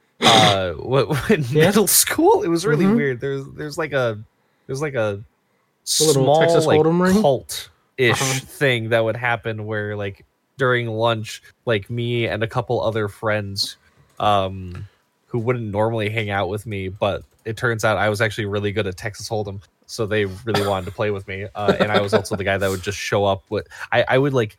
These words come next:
Speaker 1: sneak chips, uh, like, poker chips from my family's poker sets at home into school, and by sneak, I mean I would just fill my pockets with them. So I would just be sort of, like, jingling when I walk
Speaker 2: <laughs>
Speaker 1: around.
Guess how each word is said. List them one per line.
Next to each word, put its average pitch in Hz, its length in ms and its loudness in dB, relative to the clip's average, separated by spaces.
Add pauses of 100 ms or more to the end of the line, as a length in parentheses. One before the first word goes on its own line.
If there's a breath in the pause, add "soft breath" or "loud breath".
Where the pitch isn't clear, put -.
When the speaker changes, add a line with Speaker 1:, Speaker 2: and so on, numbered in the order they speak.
(100)
Speaker 1:
sneak - 720 -4
chips, - 680 -2 (340)
uh, 107 180 4
like, 98 200 -2
poker 120 280 0
chips 127 240 -2
from 127 160 -6
my 104 360 -2
family's 113 640 -4
poker 117 340 -2
sets 135 320 0
at 107 80 2
home 117 440 -2 (100)
into 117 280 -4
school, 120 460 0
and 113 160 -4
by 107 120 0
sneak, 117 340 -4
I 92 120 -2
mean 110 180 -4
I 107 100 2
would 113 120 2
just - 260 -8
fill 107 160 2
my 98 180 -2
pockets - 640 -4
with - 140 -12
them. 262 160 -6 (340)
So 165 260 6
I 123 120 6
would 156 80 2
just 180 180 0
be 196 60 -2
sort 190 200 0
of, 135 100 0
like, 113 300 -4
jingling 160 640 2
when 151 160 2
I 135 60 4
walk 120 380 4
Speaker 2:
<laughs> - 0 -
Speaker 1:
around. 131 640 0